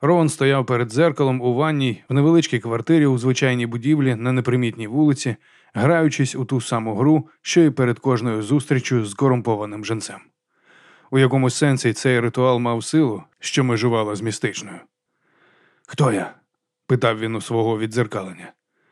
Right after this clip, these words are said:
Він мав питати, бо знав, що більше не був Рованом Дамішем.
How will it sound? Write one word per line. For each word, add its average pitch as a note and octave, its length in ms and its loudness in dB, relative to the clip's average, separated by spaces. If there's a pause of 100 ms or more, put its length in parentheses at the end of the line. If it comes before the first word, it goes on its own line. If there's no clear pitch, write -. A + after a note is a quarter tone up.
(440)
Він D3 160 6
мав C3+ 200 4
питати, B2+ 400 0
бо G#2+ 160 -6
знав, B2+ 300 -2
що - 160 -6
більше A#2 340 -2
не A#2+ 100 0
був B2 260 0
Рованом G#2+ 420 -4
Дамішем. G2+ 480 -6